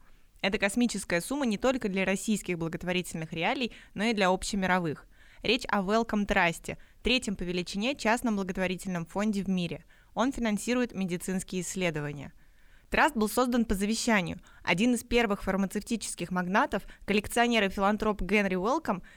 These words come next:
передал на эти цели акционерный капитал своей компании Wellcome Foundation. Британский подданный, рыцарь, почетный член Королевского колледжа хирургов Англии,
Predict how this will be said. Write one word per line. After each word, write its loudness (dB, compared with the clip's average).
передал 4
на 2
эти 0
цели 2
акционерный 2
капитал 0
своей 0
компании 0
Wellcome 0
Foundation. -2
Британский 2
подданный, 2
рыцарь, 0
почетный 2
член 2
Королевского 0
колледжа 0
хирургов -2
Англии, 0